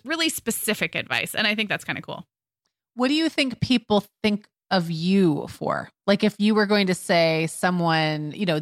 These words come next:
Speaker 2: your, your, maybe
Speaker 1: Yeah.
Speaker 2: not your closest, closest friends, but, like, people in your circle, what would they think is your strong suit that they would come to you for advice on?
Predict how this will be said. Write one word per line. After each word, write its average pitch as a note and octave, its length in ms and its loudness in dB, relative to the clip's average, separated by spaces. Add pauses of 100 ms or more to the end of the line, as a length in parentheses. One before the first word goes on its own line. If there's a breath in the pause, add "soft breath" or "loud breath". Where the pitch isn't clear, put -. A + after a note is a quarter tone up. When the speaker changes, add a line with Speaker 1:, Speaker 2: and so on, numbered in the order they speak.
Speaker 2:
your, F#3+ 320 0
your, F#3+ 640 0 (280)
maybe D#4+ 160 2
Speaker 1:
Yeah. C4 60 4
Speaker 2:
not G#3+ 120 2
your F#3 120 0
closest, G3 400 0
closest F#3 340 -2
friends, C#3 220 -4
but, F3 100 0
like, G#3 140 0
people B3+ 320 2
in G3 200 0
your F3 140 0
circle, D3 580 0 (400)
what G3 220 2
would G#3 120 2
they F3 140 2
think F3+ 300 -4
is D3+ 240 -4
your D#3 720 0 (300)
strong C#3+ 340 -6
suit - 380 -10
that C#3 100 -10
they C#3 80 -4
would C3+ 120 -4
come C3+ 140 -4
to C3 120 -6
you C#3+ 240 -8
for - 160 -16
advice - 320 -10
on? - 180 -12